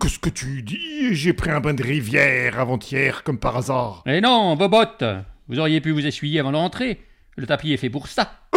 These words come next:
Speaker 1: Eh bien, alors il n'y a pas tant de perdu.
Speaker 2: Eh non. Eh, pas là !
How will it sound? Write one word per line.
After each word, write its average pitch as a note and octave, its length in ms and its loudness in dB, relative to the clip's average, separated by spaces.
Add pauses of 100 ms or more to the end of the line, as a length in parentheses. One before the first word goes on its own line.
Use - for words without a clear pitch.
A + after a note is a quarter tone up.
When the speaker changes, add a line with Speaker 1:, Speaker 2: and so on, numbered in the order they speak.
(120)
Speaker 1:
Eh A3 40 8
bien, D#3 480 2 (260)
alors C3 400 2
il D3 60 -4
n'y C3 100 0
a B2+ 60 0
pas - 260 -6
tant - 180 -6
de C3 60 -2
perdu. C#3+ 580 0 (120)
Speaker 2:
Eh G#3+ 340 4
non. E3+ 300 0 (160)
Eh, A#3 300 6
pas A#3 120 6
là ! C4+ 540 2